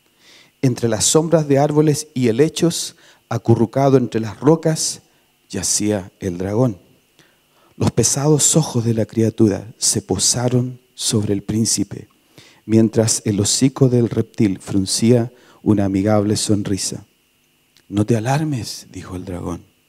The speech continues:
mientras grises aros de humo rosa salían de sus fosas nasales. "No soy lo que tu padre piensa". "¿Quién eres entonces?", preguntó el príncipe cautelosamente, desenvainando su espada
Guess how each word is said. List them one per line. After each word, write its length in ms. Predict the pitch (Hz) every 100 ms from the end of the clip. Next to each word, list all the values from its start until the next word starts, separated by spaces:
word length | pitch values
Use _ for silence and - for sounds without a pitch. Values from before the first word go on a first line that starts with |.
| _ _ _ _ _ _ _ _ _
mientras 380 | - 98 - 82
grises 500 | 104 127 135 117 -
aros 260 | 120 120 110
de 100 | -
humo 280 | 123 135 127
rosa 480 | 117 151 - 170 165
salían 480 | - 87 95 95
de 80 | 95
sus 180 | 95 95
fosas 400 | - 95 - 101
nasales. 600 | 104 - 135 104 - - _ _ _ _ _ _ -
"No 140 | 165
soy 380 | 160 - 214 202
lo 160 | 135
que 120 | 117 107
tu 180 | 110
padre 380 | 104 104 104 101
piensa". 580 | 98 147 151 135 - 95 _ _ _ _ _ _ _ _ _ - - _ _ _
"¿Quién 220 | - 101
eres 320 | 113 135 147 127
entonces?", 680 | 127 - 170 160 101 98 -
preguntó 400 | - 101 95 98
el 100 | -
príncipe 500 | 113 117 - 101 73
cautelosamente, 1200 | 113 98 90 92 135 127 131 139 147 - 151 - _ _ _
desenvainando 840 | 92 - 98 85 87 92 117 123
su 160 | 123 -
espada 540 | - - 120 131 135